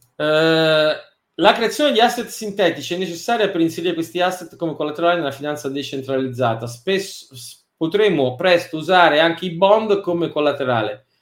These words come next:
B G, lo spero, ma cosa devo dire? Non ci credo, non penso. Buonasera, prof. Quanto ha fatturato CheckSig nel duemilaventidue? Poco, poco, poco, pochissimo. Mi sembra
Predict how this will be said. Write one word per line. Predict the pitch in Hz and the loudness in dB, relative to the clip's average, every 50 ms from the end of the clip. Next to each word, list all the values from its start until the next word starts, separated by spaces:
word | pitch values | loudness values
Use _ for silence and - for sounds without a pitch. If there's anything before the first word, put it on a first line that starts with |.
| _ _ _ _ _ _ _ _ | _ _ _ _ _ _ _ _
B | _ 165 208 | _ -8 -8
G, | 202 165 208 220 190 165 | -6 -4 -2 0 2 2
lo | 165 180 | 2 2
spero, | 175 - - - - 214 214 214 220 226 226 226 226 226 226 196 156 | -2 -6 -6 0 4 6 6 8 6 6 6 4 4 4 4 2 2
ma | 156 156 160 165 165 170 170 170 165 160 156 151 151 147 147 147 147 143 139 135 135 131 123 117 117 117 | 0 0 0 2 2 2 2 2 2 0 0 0 0 0 0 0 -2 -2 -2 -2 -2 -4 -6 -6 -8 -10
cosa | 139 147 139 143 | -10 -10 -10 -8
devo | 139 139 135 131 | -4 -2 -2 -2
dire? | 123 117 113 107 107 107 104 104 104 101 95 - _ _ _ _ _ _ _ _ _ _ _ _ _ _ _ _ _ | -2 -4 -4 -4 -4 -4 -4 -4 -6 -6 -10 -14 _ _ _ _ _ _ _ _ _ _ _ _ _ _ _ _ _
Non | _ 123 120 120 | _ -6 -6 -6
ci | 117 117 113 | -6 -6 -10
credo, | - 110 117 113 110 98 98 95 | -10 -8 -6 -6 -6 -6 -8 -12
non | 95 104 104 98 - | -12 -14 -16 -14 -12
penso. | 107 92 - - - - - _ _ _ _ _ _ _ _ _ _ _ _ _ _ _ _ | -12 -12 -12 -14 -18 -20 -20 _ _ _ _ _ _ _ _ _ _ _ _ _ _ _ _
Buonasera, | - 147 165 185 185 - 254 262 247 214 214 | -2 0 0 2 4 6 8 8 8 8 6
prof. | 214 247 254 277 277 269 - - 220 202 | 6 6 8 8 8 6 4 0 -4 0
Quanto | - 233 226 226 | 0 0 0 0
ha | 214 | -2
fatturato | 208 208 202 - 214 214 214 - | -2 -2 -2 0 0 0 0 -2
CheckSig | 180 - 196 196 - - - 226 196 180 185 | -2 -4 -6 -6 -6 -8 -8 -8 -6 -4 -2
nel | 180 175 170 165 | -2 -2 0 0
duemilaventidue? | 180 185 202 226 220 202 185 175 165 180 185 185 190 208 196 196 240 240 214 - | 0 0 0 2 2 4 4 4 4 2 0 0 -2 -6 -6 -2 0 2 2 2
Poco, | - 190 185 175 170 165 170 156 | 2 4 4 4 4 2 0 -2
poco, | - 175 165 160 160 - 151 - | 0 0 0 0 0 -2 -4 -2
poco, | 156 156 147 147 147 143 135 | 0 0 2 0 0 -4 -8
pochissimo. | - 147 135 - 143 135 120 - - 135 135 131 127 | -14 -16 -14 -12 -12 -12 -12 -12 -12 -12 -12 -10 -10
Mi | 131 131 | -10 -10
sembra | 127 - 147 143 143 143 139 139 143 143 143 143 139 | -10 -10 -8 -8 -8 -6 -4 -4 -2 0 0 -2 -2